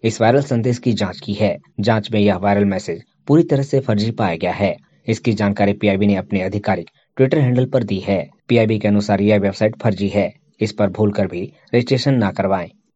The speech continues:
इसके साथ ही सर्टिफिकेट को लेकर सत्ताईस सौ रुपए जमा करने का दावा भी पूरी तरह से फर्जी है। रजिस्ट्रेशन के लिए आपको केवल आधिकारिक वेबसाइट पर ही जाना चाहिए। साथियों,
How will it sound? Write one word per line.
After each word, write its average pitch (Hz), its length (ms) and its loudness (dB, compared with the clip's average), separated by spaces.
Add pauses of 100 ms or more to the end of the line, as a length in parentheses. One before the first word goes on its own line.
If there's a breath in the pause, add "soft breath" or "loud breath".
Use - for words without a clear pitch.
इसके 113 240 0
साथ 110 260 2
ही 107 60 -2
सर्टिफिकेट 101 460 -4
को - 140 -6
लेकर 98 380 -2 (180)
सत्ताईस 143 400 0
सौ 143 60 0
रुपए 123 220 2
जमा 107 220 2
करने 107 240 0
का 101 160 -2
दावा 98 260 2
भी 104 140 2
पूरी 101 200 -2
तरह 104 200 0
से 110 140 -4
फर्जी 98 340 -4
है। 95 220 -2 (280)
रजिस्ट्रेशन 107 400 0
के 101 120 -2
लिए 101 200 2
आपको 104 240 -4
केवल 101 360 -2 (280 soft breath)
आधिकारिक 127 380 0
वेबसाइट 110 340 -2
पर 107 120 -2
ही 123 120 0
जाना 98 260 -2
चाहिए। 90 480 -4 (460)
साथियों, 113 380 0